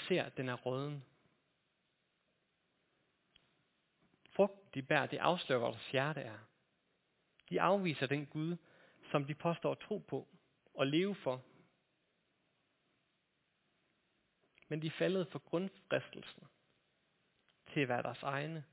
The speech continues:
til selv at have ret, og til ikke ville have andres myndighed over sig.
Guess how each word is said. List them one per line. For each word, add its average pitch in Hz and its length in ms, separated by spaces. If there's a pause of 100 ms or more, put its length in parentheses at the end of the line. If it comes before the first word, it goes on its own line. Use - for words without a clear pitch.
(500)
til 151 80
selv 190 220
at 127 80
have 110 140
ret, 131 240 (540)
og - 80
til 190 80
ikke 196 120
ville 147 140
have 139 140
andres 147 720 (160)
myndighed 160 500
over 165 260
sig. - 160